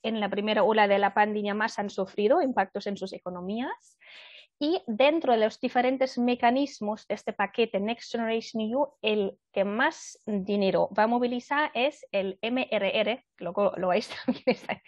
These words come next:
ese cortito en la, en la presentación, que es el Mecanismo de Recuperación y Resiliencia. Este mecanismo es que normalmente cuando escuchamos algo en la prensa,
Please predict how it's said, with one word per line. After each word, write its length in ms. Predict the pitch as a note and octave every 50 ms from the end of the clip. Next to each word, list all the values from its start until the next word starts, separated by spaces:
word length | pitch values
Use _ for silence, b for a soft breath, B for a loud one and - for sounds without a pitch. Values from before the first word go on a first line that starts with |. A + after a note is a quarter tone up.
| B B B
ese 160 | - G#3+ G#3+
cortito 440 | - G#3+ - - - A3 G#3+ G#3 G3+
en 100 | G3 F#3+
la, 120 | F#3 F3+ -
en 140 | - G3
la 100 | F#3+ F#3+ F#3
presentación, 600 | F#3+ F#3+ - G#3+ G3 - F#3+ - B3 B3 C4+ B B B B B B B B B -
que 80 | A3 G#3+
es 40 |
el 140 | B3 A#3+ A#3
Mecanismo 500 | A#3+ A3 - A#3 A3+ A3+ A3 - C4+ C4+
de 120 | C4+ C4 A3+
Recuperación 720 | A#3 A3 G#3+ - G#3 - F#3+ F#3 F#3 G3 - B3+ C4+ C#4
y 100 | C4 A3+
Resiliencia. 1040 | G#3+ A3 G#3+ - - G3 G3 F#3 F3 F3+ F3 E3+ D#3 - - - - E3 D#3+ - - _ _ _ _ _ _ _ _ _ _ _ _ -
Este 320 | B3+ D4+ D4+ - - C#4+
mecanismo 880 | C#4 C4+ C4 - C4 C4+ D4+ E4 E4 - - C4 B3+ C#4 F4+ A4+ - B B B B B B B B B
es 200 | - A3+ G#3+ -
que 120 | - - G3
normalmente 680 | G#3+ A#3+ B3+ C4+ C4+ C4 B3+ B3 B3+ B3+ C4 - G3+ -
cuando 220 | - G3 G3 F#3+
escuchamos 680 | G3 - - - G3+ - - C4 B3+ A#3+ A3 G#3+ - -
algo 280 | B3+ B3 A#3 G#3 G3
en 100 | G3 G#3+
la 160 | A3 G#3+ G#3+ -
prensa, 580 | A3+ A#3+ A#3 A3 G#3+ G3+ - - F3+ G3 F#3+